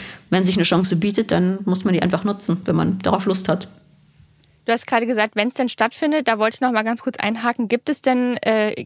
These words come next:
Speaker 2: gibt es denn Variablen, die dafür sorgen könnten, dass es nicht stattfindet?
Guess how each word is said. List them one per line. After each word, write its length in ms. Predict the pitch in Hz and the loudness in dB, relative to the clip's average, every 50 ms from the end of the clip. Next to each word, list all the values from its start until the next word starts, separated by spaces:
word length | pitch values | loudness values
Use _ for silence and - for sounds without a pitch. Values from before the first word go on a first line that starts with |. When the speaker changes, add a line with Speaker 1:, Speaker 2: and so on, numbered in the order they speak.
| 233 | -10
Speaker 2:
gibt 220 | - - 233 - - | -6 -6 -6 -4 -4
es 100 | 269 - | -4 -2
denn 220 | - 240 233 214 | 0 0 0 2
Variablen, 640 | 214 214 214 214 208 190 196 233 - 269 254 247 214 | 2 2 2 2 2 4 2 2 2 0 0 0 0
die 340 | - 226 226 233 233 220 233 - | -2 -2 0 0 -2 -2 -2 0
dafür 280 | 220 214 - - 220 | 0 0 2 0 0
sorgen 260 | 196 202 196 214 226 | 2 2 2 2 2
könnten, 280 | 233 - 247 220 220 214 | 0 0 -2 -2 0 -2
dass 180 | 202 202 - - | -2 -4 -4 -6
es 220 | 220 - - - | -8 -6 -4 -4
nicht 220 | 202 185 - - | -2 -2 -2 -4
stattfindet? 680 | - - - 196 - - - 254 254 285 330 359 - | -4 -2 -2 -2 -2 -2 -2 0 0 0 0 -2 -6